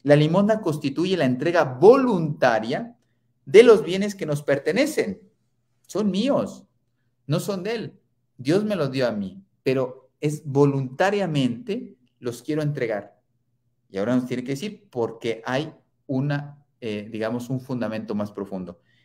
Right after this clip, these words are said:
Entonces, nos pertenecen sin esperar retribución por ello, en el sentido de compartir lo nuestro con otros que padecen necesidades.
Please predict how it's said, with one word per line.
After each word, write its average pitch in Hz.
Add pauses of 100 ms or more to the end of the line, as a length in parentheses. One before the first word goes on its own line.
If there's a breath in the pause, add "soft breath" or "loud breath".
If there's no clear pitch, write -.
(100)
Entonces, 143
nos 135
pertenecen 143
sin 143
esperar 127
retribución 143
por 135
ello, 95 (500)
en 131
el 135
sentido 170
de 180
compartir 135
lo 123
nuestro 170
con 127
otros 156
que 139
padecen 139
necesidades. 135